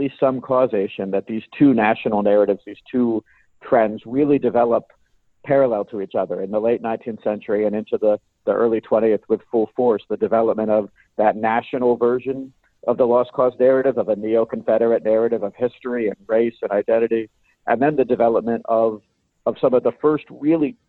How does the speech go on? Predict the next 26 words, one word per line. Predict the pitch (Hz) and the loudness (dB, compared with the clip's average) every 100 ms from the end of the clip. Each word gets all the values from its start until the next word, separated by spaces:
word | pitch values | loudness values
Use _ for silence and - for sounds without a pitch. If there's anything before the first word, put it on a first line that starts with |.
| _ | _
defining | 139 - 123 135 135 123 | -12 -2 2 2 2 2
national | 107 113 123 - 117 107 107 - _ _ | 0 0 0 -2 0 0 -2 -4 _ _
policies | - 110 131 120 120 117 | -2 0 0 -2 -6 -6
and | 110 107 | -6 -2
narratives | 104 110 110 107 117 | -2 0 -2 -4 -6
of | 95 | -6
this | 117 117 | -6 -6
exclusionary | - - 127 123 104 98 - | -12 -6 -4 -4 -2 -4 -4
perspective, | 104 - 92 - 92 | -4 -2 -2 -2 -4
exclusionary | - - 107 101 101 101 98 95 | -4 -4 -4 -2 0 2 0 -4
immigration | 92 - 147 151 - 123 | -8 0 0 2 -2 0
laws, | 120 117 117 - _ _ _ | 2 2 0 -4 _ _ _
for | 117 | -4
example, | 104 110 110 110 | 0 0 2 0
that | 90 | 0
really | 104 104 - | -2 -2 -2
start | 107 104 | 0 0
in | 101 | -2
the | |
late | 104 101 107 | -2 -2 -2
nineteenth | 104 - 101 104 | -6 -6 -8 -4
century | 98 - 104 101 101 _ _ - | -6 -6 -4 -4 -4 _ _ -6
and | 104 101 | -4 0
then, | 101 101 101 | -2 -2 -6
and | 101 98 | -6 -4
then | 92 | -6